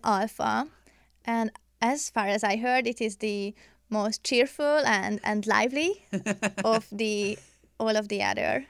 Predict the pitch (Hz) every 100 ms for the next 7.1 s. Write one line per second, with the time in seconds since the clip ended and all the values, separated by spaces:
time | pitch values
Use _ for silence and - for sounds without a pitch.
0 | 233 214 196 170 170 170 - 135 160 170
1 | 143 143 143 135 139 135 135 127 123 123
2 | 127 131 135 117 113 113 104 117 - 123
3 | 117 117 110 107 104 101 110 - 175 165
4 | 131 117 110 107 107 104 110 110 107 113
5 | 107 104 107 113 127 127 139 170 156 131
6 | 104 - 147 180 127 101 - 90 80 -
7 | -